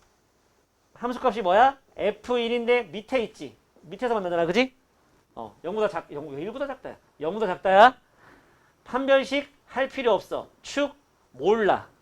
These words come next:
모른다고 할까? 몰라야, 몰라. 어디 있는지 어떻게 알아?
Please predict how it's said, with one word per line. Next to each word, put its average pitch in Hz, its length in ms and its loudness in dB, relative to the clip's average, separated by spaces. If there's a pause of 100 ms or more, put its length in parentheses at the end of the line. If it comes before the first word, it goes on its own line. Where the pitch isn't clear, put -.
(760)
모른다고 156 420 -6
할까? 190 240 -10 (560)
몰라야, 156 640 -2
몰라. 120 400 -8 (1200)
어디 233 220 8
있는지 254 160 6
어떻게 214 260 6
알아? 233 320 12